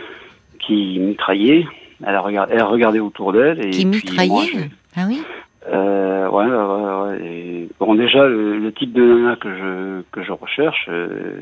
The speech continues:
Speaker 1: hyper sophistiquée, maquillée, cheveux attachés, euh, derrière, et une, une pince, un balayage.
Speaker 2: Un
Speaker 1: Euh,
Speaker 2: balayage,
Speaker 1: les
Speaker 2: euh, au niveau des cheveux ?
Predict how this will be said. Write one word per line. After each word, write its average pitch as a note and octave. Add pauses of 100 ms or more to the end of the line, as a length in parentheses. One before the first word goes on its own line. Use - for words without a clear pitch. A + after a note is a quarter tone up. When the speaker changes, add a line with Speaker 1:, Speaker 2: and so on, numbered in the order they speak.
(240)
Speaker 1:
hyper -
sophistiquée, -
maquillée, F#2 (100)
cheveux G2+
attachés, F#2+
euh, F2+
derrière, F#2
et G2
une, F#2 (160)
une F2
pince, A#2 (140)
un F#2+
balayage. G#2+ (840)
Speaker 2:
Un -
Speaker 1:
Euh, F#3
Speaker 2:
balayage, G#3+
Speaker 1:
les G#3+
Speaker 2:
euh, G3
au -
niveau G3
des G3+
cheveux ? E4